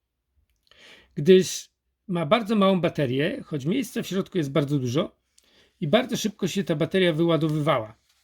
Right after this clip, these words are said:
Przez co wy-, rozwierciłem dziurki i zamontowałem na zewnątrz baterię wielkości paluszka. Tutaj pod spodem był taki paluszek przyczepiony w takiej obudowie. I wtedy można było grać nią,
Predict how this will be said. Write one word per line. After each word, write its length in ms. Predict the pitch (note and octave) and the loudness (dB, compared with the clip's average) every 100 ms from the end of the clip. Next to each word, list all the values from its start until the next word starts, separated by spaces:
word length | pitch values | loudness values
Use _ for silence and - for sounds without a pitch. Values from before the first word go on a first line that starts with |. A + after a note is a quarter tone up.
| _ - - _ | _ -20 -20 _
Przez 240 | - G3 - | -2 -2 2
co 120 | F3+ | 2
wy-, 220 | E3 A#3 | 2 0
rozwierciłem 600 | E3 D3+ D#3+ - G#3 D#3 | -2 -2 -4 0 2 2
dziurki 500 | C3+ C#3+ - A3+ D4+ _ _ _ _ - | 2 0 0 -4 -4 _ _ _ _ -8
i 80 | F3+ | 0
zamontowałem 920 | F#3+ G3+ F#3+ F#3 E3 F3 F3+ F3+ F#3+ | 4 4 4 2 2 4 4 2 -2
na 200 | D3 D3 | -6 -4
zewnątrz 680 | B2 D#3+ C3 D#3+ A#3 - - _ _ _ _ _ _ - | -2 -2 -2 -4 -6 -12 -20 _ _ _ _ _ _ -8
baterię 720 | D3+ D#3 F#3+ F3+ F3 E3+ A3 D4 _ _ _ - | -2 2 4 4 4 2 -4 -14 _ _ _ -6
wielkości 440 | D#3 E3+ D#3 E3 | -4 -2 -4 -4
paluszka. 600 | - D#3 C#3 - C#3+ A2 _ _ _ _ _ _ _ | 0 2 2 -2 -14 -16 _ _ _ _ _ _ _
Tutaj 380 | C4+ A3 G#3+ D#3+ - _ _ _ | -12 -4 -2 -2 -4 _ _ _
pod 120 | - A#2 | -14 -12
spodem 380 | - D3 D3 | -2 0 2
był 240 | C3 C#3 C3+ _ | 2 0 -2 _
taki 220 | A#2 - | -20 -16
paluszek 440 | - C#3 D3+ C#3+ A#2 | -4 0 2 0 -4
przyczepiony 720 | - - B2 C#3+ C#3 G3+ A#3+ _ | -12 -6 -2 0 2 2 -2 _
w 100 | - | -14
takiej 260 | - D#3+ | -6 0
obudowie. 500 | C#3+ C3+ C#3 C3+ C#4+ _ _ _ _ - - _ _ _ _ _ _ _ _ _ - | 0 2 2 2 -2 _ _ _ _ -20 -20 _ _ _ _ _ _ _ _ _ -4
I 80 | |
wtedy 280 | - B3 A3+ | 2 4 4
można 240 | G#3 F#3 F3+ | 4 4 4
było 220 | F3+ E3 | 2 2
grać 320 | D#3+ F3+ D3+ | 2 2 2
nią, 420 | E3 E3 E3 F3+ | 0 0 -2 -6